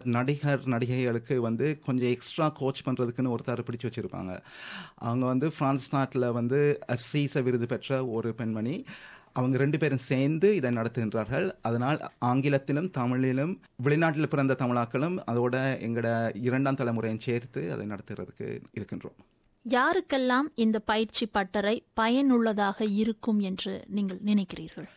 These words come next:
Speaker 1: இந்த பயிற்சி பட்டறை பதினெட்டு வயசுக்கு மேற்பட்டவர்களுக்கு மாத்திரம்தான்.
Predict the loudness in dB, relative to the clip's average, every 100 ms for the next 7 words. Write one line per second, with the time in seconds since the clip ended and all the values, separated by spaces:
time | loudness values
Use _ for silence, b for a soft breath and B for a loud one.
0 | B B 2 4 4 4 4 4 2 2
1 | 4 4 4 2 2 4 2 2 2 4
2 | 2 0 -2 2 4 4 0 -2 -2 0
3 | 0 0 -2 0 0 2 0 -2 -4 -4
4 | -2 -4 -4